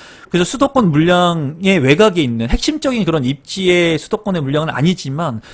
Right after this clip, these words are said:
제가 봤을 때는 굉장히 우수하다고 생각을 했고 많은 분들한테 이 지제역 자이를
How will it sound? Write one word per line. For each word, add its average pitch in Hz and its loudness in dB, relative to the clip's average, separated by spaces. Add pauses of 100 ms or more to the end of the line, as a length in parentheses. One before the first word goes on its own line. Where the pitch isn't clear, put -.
(120)
제가 180 2
봤을 - -4
때는 190 -2
굉장히 147 -4
우수하다고 156 -2
생각을 160 -6
했고 117 -6
많은 147 0
분들한테 170 -2
이 139 -4
지제역 160 -2
자이를 131 -2